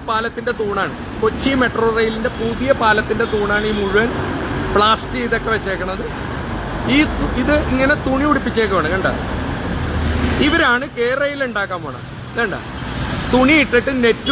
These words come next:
ഇട്ടിട്ട് കെട്ടി വെച്ചേക്കുവാണ്. എല്ലാ, എല്ലാ തുണിന്റെ. അത് കൊച്ചിയിൽ നിങ്ങൾക്ക് ആലുവ വരെയും പോകുമ്പോൾ,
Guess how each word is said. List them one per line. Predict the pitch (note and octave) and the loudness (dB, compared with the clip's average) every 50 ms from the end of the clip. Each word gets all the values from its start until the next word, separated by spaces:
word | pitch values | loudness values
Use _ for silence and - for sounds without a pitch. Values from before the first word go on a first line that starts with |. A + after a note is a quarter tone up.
| C#4 | 0
ഇട്ടിട്ട് | B3 - A3+ A3 A#3+ - A3+ | 0 0 0 0 0 2 0
കെട്ടി | A3+ - - A#3 A3 | 0 0 2 2 2
വെച്ചേക്കുവാണ്. | F#3+ - G3 F#3 E3+ E3+ D#3 - - - - - - - - - - - - - - - - - - - - - | 2 2 2 0 0 0 -2 -2 -4 -8 -10 -10 -10 -10 -10 -10 -10 -10 -10 -8 -8 -8 -8 -8 -8 -4 -2 2
എല്ലാ, | C4 D#4 D4+ B3+ - A#3 | 4 4 4 4 2 2
എല്ലാ | C4 D4+ E4 D#4 - | 2 4 2 2 2
തുണിന്റെ. | D4 B3+ A3+ G#3 F3 C3+ - - - - - - - - - - - - - - - - - - - - - - - - - B3 | -2 -4 -2 -4 -6 -6 -8 -10 -14 -14 -14 -14 -14 -14 -14 -14 -12 -12 -12 -12 -12 -10 -10 -8 -8 -6 -4 -4 -2 2 4 4
അത് | C#4+ D#4+ F4 F4+ E4+ D#4 - - - - - | 4 4 4 2 0 -2 -4 -10 -14 -4 0
കൊച്ചിയിൽ | B3 B3 A#3+ - C#4+ C#4+ D4 D#4+ D4+ | 0 0 0 0 -4 -2 -2 -2 -2
നിങ്ങൾക്ക് | D4 C#4+ C#4 C#4 C#4 - D#4+ C#4+ B3 | -2 -2 -2 -2 0 2 4 6 6
ആലുവ | B3 B3+ C4+ C#4 D#4 D#4 D4+ D4+ | 6 6 4 2 4 4 4 4
വരെയും | C#4+ C4+ C4+ C4+ B3 | 4 2 0 0 0
പോകുമ്പോൾ, | A#3+ A3+ G#3+ F#3 F3 | -2 -2 -2 -4 -8